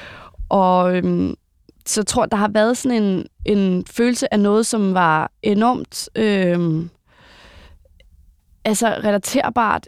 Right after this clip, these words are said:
i, i lyden, selvom at det var så anderledes også, og sådan har det stadigvæk. Jeg, man, jeg er ikke i tvivl, og man er ikke i tvivl, når man hører Beatles. Sådan, der, der er bare en, øh, en lyd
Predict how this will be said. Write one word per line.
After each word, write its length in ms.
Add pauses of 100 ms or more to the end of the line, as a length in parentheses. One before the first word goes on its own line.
i, 280 (140)
i 80
lyden, 360
selvom 340
at 120
det 80
var 120
så 320 (200)
anderledes 520
også, 200
og 80
sådan 180
har 80
det 100
stadigvæk. 420
Jeg, 140 (120)
man, 260
jeg 80
er 40
ikke 120
i 20
tvivl, 480
og 320 (180)
man 240
er 40
ikke 120
i 40
tvivl, 240
når 80
man 140
hører 200
Beatles. 640
Sådan, 260
der, 220
der 120
er 80
bare 260
en, 140
øh, 260 (500)
en 180
lyd 220